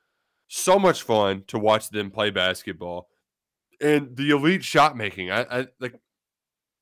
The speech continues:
eh, is Oscar, would Oscar Tshiebwe be a liability every time down the floor? Yeah, but some of it also, these guys are so freaking good.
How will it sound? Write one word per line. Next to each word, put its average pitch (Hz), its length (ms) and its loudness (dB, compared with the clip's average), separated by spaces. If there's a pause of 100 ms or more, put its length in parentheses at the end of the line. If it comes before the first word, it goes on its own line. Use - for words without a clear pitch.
(160)
eh, 135 140 -12 (720)
is 165 380 2
Oscar, 165 380 0
would 151 260 4
Oscar 190 300 4
Tshiebwe 185 440 0
be 170 220 0
a 156 100 2
liability 160 520 2
every 151 140 -4
time 160 180 -4
down 156 120 -2
the 147 60 -4
floor? 165 240 -2
Yeah, 185 300 2 (260)
but 151 180 -2
some 233 160 -4
of 285 160 0
it 123 120 -2
also, 120 400 -2
these - 240 -6
guys 123 280 -10
are 90 80 -20
so - 280 -12
freaking 113 440 -16
good. 95 200 -12